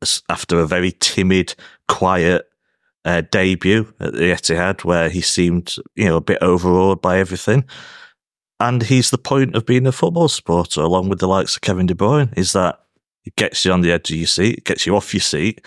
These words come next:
He's really entertaining. The most tiresome,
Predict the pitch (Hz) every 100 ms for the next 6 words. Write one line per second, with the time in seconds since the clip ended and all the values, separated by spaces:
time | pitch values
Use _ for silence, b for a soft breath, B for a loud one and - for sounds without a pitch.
0 | B B B 98 90 92 101 90 90 85
1 | 85 - - 104 127 123 78 80 b b
2 | b - 92 98 - - 101 92 104 104
3 | 80 80